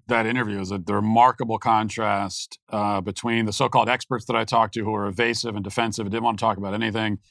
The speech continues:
And you talk to somebody like Scott Nugent, who raw and honest and willing to answer any question with nothing to hide whatsoever.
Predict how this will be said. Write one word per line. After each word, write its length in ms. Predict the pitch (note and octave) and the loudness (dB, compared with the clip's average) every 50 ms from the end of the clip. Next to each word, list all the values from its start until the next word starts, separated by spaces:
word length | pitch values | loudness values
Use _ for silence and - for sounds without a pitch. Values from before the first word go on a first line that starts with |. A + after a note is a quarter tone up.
| _ _ _ _ _ _ _ - | _ _ _ _ _ _ _ -4
And 80 | A2 | -2
you 80 | A2 A#2 | -2 2
talk 200 | - C#3 C3+ - | 4 4 2 2
to 60 | - | 0
somebody 380 | - - B2+ A#2+ A#2 A2+ A2 A2 | -4 -4 -2 0 0 0 0 0
like 180 | G#2+ G#2+ G#2 | -2 -2 -4
Scott 240 | - - A#2 A2 G#2 | -2 0 0 0 0
Nugent, 480 | G#2+ A#2 A#2+ A2 G#2+ A2+ A2 G#2 G#2+ - - | 0 -4 -4 -2 -2 -2 -2 -4 -6 -8 -6
who 300 | G#2+ G#2 G2+ G2+ G#2 - _ _ _ _ _ | -4 -4 -2 -4 -6 -8 _ _ _ _ _
raw 680 | G#2+ G2+ F#2+ G2 G#2 A2 A#2+ A#2+ B2 B2 B2 B2 B2 A#2 | -12 -10 -6 -2 0 2 4 6 6 6 6 6 4 2
and 200 | A2 A2 G#2+ G#2+ - | 0 -4 -6 -4 -2
honest 520 | G#2+ G#2+ A2 A2 A2+ A2+ A2 G#2+ - - | 0 2 2 2 0 -2 -4 -6 -6 -6
and 140 | A2+ G2+ G2+ | -4 -4 -2
willing 200 | G#2+ A2+ A#2 A2+ | -2 -2 -2 0
to 40 | G#2+ | 0
answer 240 | A2 A2+ A2 - G#2 | 0 -2 -2 -4 -4
any 160 | G2+ A2 A2+ | -6 -6 -4
question 600 | A2+ - A2 G#2+ G#2 - - - G#2+ G2+ G2+ G2+ _ _ _ _ _ _ - | -2 -2 -2 -2 -2 -4 -4 -4 -4 -2 -4 -4 _ _ _ _ _ _ -4
with 180 | A2+ A2+ G2+ G2 | -4 -2 0 2
nothing 380 | A#2 B2 C3+ C#3 C3 C3 B2 | 2 4 4 4 2 0 -2
to 80 | A#2 A2 | -2 2
hide 220 | A2 A2+ G#2+ G2+ | 2 2 2 0
whatsoever. 680 | G#2 G#2 G2 - - G#2 G#2 G#2 G2+ G2+ G2+ G2 F2+ | -2 -6 -6 -6 -6 -4 -2 -2 -2 -2 -2 -4 -4